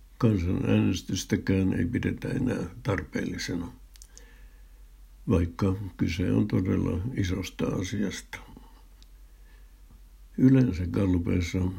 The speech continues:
haastatellaan noin tuhatta ihmistä. Se kuulemma riittää kertomaan luotettavasti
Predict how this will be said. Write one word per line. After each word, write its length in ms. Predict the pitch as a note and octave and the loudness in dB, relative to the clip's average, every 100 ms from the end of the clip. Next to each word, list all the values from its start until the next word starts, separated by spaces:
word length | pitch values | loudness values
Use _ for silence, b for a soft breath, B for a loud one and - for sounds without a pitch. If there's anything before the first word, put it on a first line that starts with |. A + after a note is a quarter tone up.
| - | -6
haastatellaan 960 | - G#2+ F#2+ F2 G#2 G2+ F2+ F#2 F#2+ F#2 | 2 4 4 2 0 2 2 2 2 2
noin 340 | F#2+ F#2 F#2 | 2 0 -2
tuhatta 500 | - F#2+ F2 - - | 2 2 2 0 -4
ihmistä. 540 | - F2+ F#2 G2+ - - F#2 - - - b b b b b b b - | -2 -2 -4 -6 -8 -14 -16 -18 -20 -20 b b b b b b b -6
Se 140 | - | -2
kuulemma 460 | G2 - F2 F#2 F#2 | 0 2 2 4 4
riittää 460 | F#2 F2+ - F#2+ F2+ | 2 0 0 -2 0
kertomaan 840 | A2 F#2+ F#2+ G2 G2 F2+ E2+ E2 - - | -4 -4 -2 0 0 0 -6 -10 -6 0
luotettavasti 880 | G2+ - - - F#2 F2 - G2+ | 2 0 -6 -4 -4 -4 -8 -10